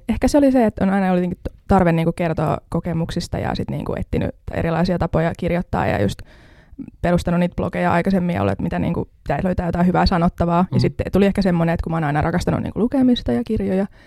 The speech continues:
Speaker 1: niin tuli semmoinen oivallus varmaan, että kirjablogista ei koskaan lopu niinku aiheet, koska mä voin aina
Speaker 2: Totta.
Speaker 1: lukea niinku uuden kirjan, niin sit mä voin kirjoittaa siitä.
Speaker 2: Niinpä.
Speaker 1: <laughs> Kun aikaisemmin oli vähän silleen, että no mitäs mä nyt kirjoittaisin blogiin ja näin, niin
Speaker 2: Mm.
Speaker 1: se oli ehkä se.
Speaker 2: Onks sul sitten tota,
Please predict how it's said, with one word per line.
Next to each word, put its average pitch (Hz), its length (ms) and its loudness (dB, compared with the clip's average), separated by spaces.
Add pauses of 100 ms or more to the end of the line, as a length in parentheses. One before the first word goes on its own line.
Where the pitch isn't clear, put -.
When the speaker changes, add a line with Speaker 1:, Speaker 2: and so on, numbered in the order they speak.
(300)
Speaker 1:
niin 156 200 -2 (200)
tuli 160 160 4
semmoinen 170 200 2
oivallus 160 400 4
varmaan, 170 360 2
että - 260 0 (160)
kirjablogista 175 600 2
ei 156 60 -4
koskaan 180 320 -4
lopu 170 160 -4
niinku 170 220 0
aiheet, 185 400 0
koska 220 220 0
mä 196 80 -2
voin - 160 0
aina 156 160 -2
Speaker 2:
Totta. 185 180 2
Speaker 1:
lukea 190 80 4
niinku 175 280 0
uuden 175 260 2
kirjan, 269 320 4
niin 269 80 4
sit - 80 -4
mä 247 40 2
voin 240 100 4
kirjoittaa 247 360 6
siitä. 226 320 6
Speaker 2:
Niinpä. 151 260 4 (360)
Speaker 1:
<laughs> - 360 -12
Kun 127 100 2
aikaisemmin 156 340 0
oli - 120 0
vähän 185 140 0
silleen, 135 220 -4
että - 120 -8
no - 20 -2
mitäs 170 240 -2
mä 180 60 -4
nyt 185 120 -4
kirjoittaisin 180 560 -4
blogiin 175 360 -2
ja 202 80 -4
näin, 208 220 -4
niin 220 100 -4 (460)
Speaker 2:
Mm. 160 220 -2
Speaker 1:
se - 120 -4
oli 156 100 2
ehkä 185 200 -2
se. 202 140 2 (1400)
Speaker 2:
Onks 120 140 0
sul 143 100 4
sitten 139 280 2
tota, 120 340 0